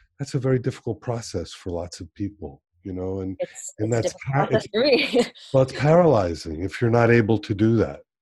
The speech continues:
Speaker 1: you know, I mean,
Speaker 2: Oh, yeah,
Speaker 1: that,
Speaker 2: like,
Speaker 1: that
Speaker 2: mm-hmm.
Speaker 1: becomes the essence of what's paralyzing. It's,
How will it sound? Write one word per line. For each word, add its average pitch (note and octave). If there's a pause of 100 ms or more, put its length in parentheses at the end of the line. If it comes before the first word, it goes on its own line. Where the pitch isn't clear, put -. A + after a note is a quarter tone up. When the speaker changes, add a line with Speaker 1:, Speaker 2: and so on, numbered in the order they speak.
(160)
Speaker 1:
you G#2
know, G2
I G2
mean, G2 (280)
Speaker 2:
Oh, A3+
yeah, F#3+
Speaker 1:
that, -
Speaker 2:
like, F3+
Speaker 1:
that A#2
Speaker 2:
mm-hmm. F#2+
Speaker 1:
becomes A2
the G#2
essence G2
of E2+
what's F#2
paralyzing. E2 (200)
It's, -